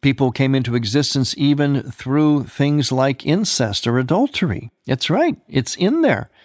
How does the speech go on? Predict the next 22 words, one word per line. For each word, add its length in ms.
that 300
God 340
would 220
come 360
through 720
even 640
human 720
imperfection 1000
and 140
human 360
sin. 680
Why 280
would 160
God 220
do 200
that? 260
Well, 240
that's 260
part 260
of 160
the 80
miracle 1000